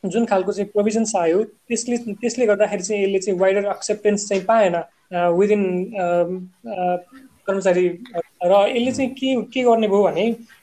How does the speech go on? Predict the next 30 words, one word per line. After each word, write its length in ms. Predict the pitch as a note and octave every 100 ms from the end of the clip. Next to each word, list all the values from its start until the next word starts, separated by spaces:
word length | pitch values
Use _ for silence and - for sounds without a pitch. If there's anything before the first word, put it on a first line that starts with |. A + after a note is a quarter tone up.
| _ -
अ, 260 | F3 F3
तपाईँ 320 | F3 G#3+ A3
हामी 120 | F#3+ F#3
जस्तो 300 | F#3 F#3 G3+
यङ्गस्टर्सहरू 800 | F#3 G3 - G#3 G3 F3+ F3+
जो 160 | F#3+ F3+
चाहिँ 280 | F3+ F#3+ F#3
म 180 | F3+ F#3
निजामती 400 | F3+ F#3 F3+ F#3
सेवाभित्रै 540 | - F#3 E3 E3+ F3+
आउँछु, 420 | F3 E3+ - F3+
म 240 | F3+ F3+ F3
माथिल्लो 340 | F#3+ A3+ A3
पदसम्म 440 | A3 G3 F#3 F#3+
पुगेर 340 | F#3 F#3+ F3+ F3+
सेवा 280 | F3 G3 F#3+
गर्न 240 | F3+ F3+
चाहन्छु 500 | F3 F3 F3+ F3+ F#3
भन्ने, 320 | E3+ E3+ F3+ F3+ _ _ _ -
अ, 40 |
हेतुले 580 | E3 D#3+ E3 F3 G3+ G3+
जो 180 | F#3 F#3
आउन 340 | F#3+ F#3 G3+
खोज्नुहुन्छ 440 | G3 G3 F3+ E3+ F#3
उहाँहरूलाई 540 | G#3+ B3 B3+ A#3 G#3+
चाहिँ 200 | G#3+ A#3
यो 120 | A3
नकारात्मक 640 | G3 F#3 F#3 G3+ A#3+ B3 B3
सन्देश 500 | - G#3+ A3+ A3+ -
चाहिँ 160 | A3